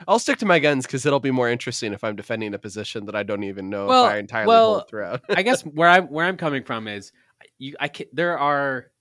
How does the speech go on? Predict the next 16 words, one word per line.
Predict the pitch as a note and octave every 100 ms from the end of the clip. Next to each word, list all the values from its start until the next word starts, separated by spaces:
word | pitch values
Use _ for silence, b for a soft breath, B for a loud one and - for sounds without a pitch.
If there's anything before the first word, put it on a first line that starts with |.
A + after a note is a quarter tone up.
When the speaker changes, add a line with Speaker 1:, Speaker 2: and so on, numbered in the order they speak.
| -
Speaker 2:
almost | D3 D#3+ C3+ -
no | A2 G#2+ A2
blanket | G#2+ G#2 G#2 B2 -
recommendations | G#2 - G2+ F2 F2 - A2+ A2
that | G2+
I |
have | F2 F#2+
for | A2+
people. | A2+ A#2 C3+ C3+ _ _ _
Speaker 1:
Yeah. | A2+ G#2+ F#2+ A#2 _ -
Speaker 2:
Like, | A2+
I | A#2+
need | B2
a | G#2
little | F#2 G2 G2
bit | G#2+ G2+